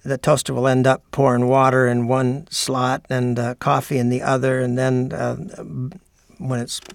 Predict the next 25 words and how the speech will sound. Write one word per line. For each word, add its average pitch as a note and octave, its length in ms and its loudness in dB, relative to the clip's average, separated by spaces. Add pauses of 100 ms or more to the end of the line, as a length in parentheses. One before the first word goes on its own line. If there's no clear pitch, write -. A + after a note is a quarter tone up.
(120)
plugged C3 320 -2
in, C3+ 160 4
the A#2+ 100 2
power C3 380 2
hits. C3 380 0
Of C3+ 100 -6
course, B2+ 240 -2
there'd A#2+ 200 -6
be A#2+ 120 -2
a A#2 60 -2
big, A#2+ 360 -6
uh, B2+ 180 -6
bunch B2 280 -6
of A#2+ 80 -6
sparks, B2 560 -2
and, A#2+ 160 -4 (720)
and A#2+ 300 0
the B2 140 -4
toaster C3+ 420 -2
would A#2+ 260 -6
really B2 280 -2
be, A#2 360 -4
uh, A2+ 240 -6
burned A#2+ 320 -2
out. C3 340 4